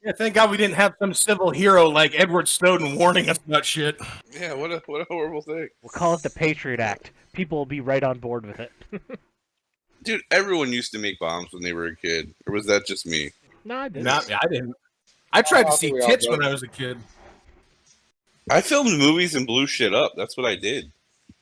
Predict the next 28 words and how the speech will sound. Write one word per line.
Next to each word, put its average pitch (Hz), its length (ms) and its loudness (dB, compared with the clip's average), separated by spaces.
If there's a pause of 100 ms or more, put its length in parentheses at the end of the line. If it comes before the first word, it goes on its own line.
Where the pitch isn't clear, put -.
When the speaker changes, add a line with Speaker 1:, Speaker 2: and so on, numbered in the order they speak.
(160)
Speaker 3:
Like, 147 100 -18
you 196 120 -8
say 233 180 -4
that, 240 300 0
you 180 100 -8
say 220 220 -6
that, 226 240 -2
like, 156 460 -6
seeing 185 300 -6
tits 170 240 -8
and 165 80 -10
making 147 300 -8
bombs 143 260 -6
are 143 60 -8
mutually 135 380 -12
exclusive. 156 540 -14 (340)
I 247 100 -2
challenge 185 340 -4
you 170 60 -8
to 147 80 -8
say 156 220 -4
that 135 200 -4
if 123 160 -12
you 127 60 -14
did 226 240 -4
have 208 140 -2
a 135 80 -8
bomb, 110 380 -6